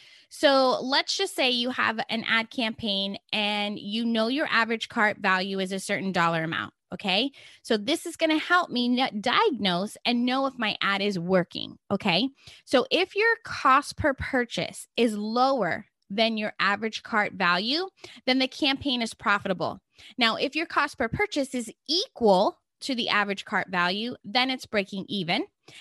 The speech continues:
And if the cost per purchase is higher than the average cart value, then you're at a loss. So can you see how knowing this number removes any uncertainty if your ad is working and what to do about the campaign,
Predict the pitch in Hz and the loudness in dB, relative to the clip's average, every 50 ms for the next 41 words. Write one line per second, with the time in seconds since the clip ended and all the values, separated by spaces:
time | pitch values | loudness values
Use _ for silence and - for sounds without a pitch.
0 | - - - 240 247 254 247 - 247 233 - - - - 294 294 349 - - - | -12 -6 -2 0 0 0 0 -2 -4 -6 -6 -8 -2 2 4 4 4 2 -2 -4
1 | 392 370 - 320 254 240 - 240 226 226 - _ _ - - 226 226 220 208 - | -6 -4 -2 -4 -4 -4 -4 -6 -8 -8 -10 _ _ -4 -2 -2 -2 -2 -4 -6
2 | - - - - - 277 285 339 370 370 302 226 180 165 185 - _ _ _ _ | -10 -12 -8 -2 0 2 4 4 4 4 4 4 2 0 -2 -6 _ _ _ _
3 | 202 220 220 233 208 - - 196 202 202 220 220 - - - 214 196 - - - | -2 -2 0 0 -2 -2 0 0 0 0 -2 -4 -8 -4 -2 -2 -2 -2 -2 -2
4 | 190 185 202 240 294 359 403 - - 202 214 226 233 226 226 214 214 - 180 196 | -2 0 0 0 0 0 -2 -4 -4 -2 0 0 0 0 -2 -4 -2 -2 0 0
5 | 190 175 165 185 175 165 - - - - - - - - _ _ _ _ _ _ | 0 -2 -2 -2 -4 -4 -4 -6 -10 -16 -18 -18 -20 -20 _ _ _ _ _ _
6 | _ - - _ - 294 254 - - 285 269 277 277 262 - - - 285 302 330 | _ -20 -20 _ 0 0 0 2 0 0 2 2 0 0 -2 -4 -6 -4 -2 0
7 | 359 392 - 330 302 269 254 247 247 240 254 277 294 294 277 262 262 - 247 233 | 0 0 2 2 2 4 2 2 2 2 2 2 2 2 0 -2 -2 -2 -2 -2
8 | 220 226 220 240 247 254 233 226 226 233 254 285 302 285 254 - - - 277 311 | 0 0 0 0 0 0 0 -2 -2 0 0 0 0 -2 -4 -4 -2 -2 -2 0
9 | 339 381 392 349 302 277 262 - - 240 - - 247 262 247 - 320 339 359 - | -2 -2 -2 -2 -2 -2 -2 -4 -6 -6 -6 -4 -4 -4 -2 -2 -2 -2 -2 -2
10 | - 254 247 - - 247 233 - - - 214 214 214 226 220 - - 220 185 - | -4 -6 -6 -4 -4 -4 -4 -4 -2 0 2 2 2 2 0 -2 -4 -6 -6 -4
11 | 185 196 190 196 - - 262 285 294 302 - - - - - - - - 214 220 | -2 -2 -2 -2 -2 -4 -4 -2 -4 -4 -8 -12 -18 -20 -20 -8 -4 -2 -2 -2
12 | 220 208 240 254 - - - 247 220 190 208 214 226 220 208 196 196 - - 214 | 2 2 2 2 2 0 -4 -4 -4 -2 -2 -2 0 0 0 0 0 -2 -6 -10
13 | - - 202 180 190 233 226 202 170 180 202 285 | -8 -6 -6 -6 -6 -6 -6 -6 -4 -2 -2 -2